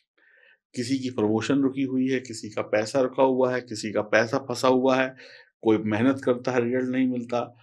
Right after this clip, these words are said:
कोई ज्यादा मेहनत करता है तब भी रिजल्ट नहीं मिलता, किसी का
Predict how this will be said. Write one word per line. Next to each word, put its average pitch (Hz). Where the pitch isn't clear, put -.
कोई 104
ज्यादा 107
मेहनत 131
करता 120
है 117
तब 113
भी 110
रिजल्ट 135
नहीं 127
मिलता, 117
किसी 135
का 127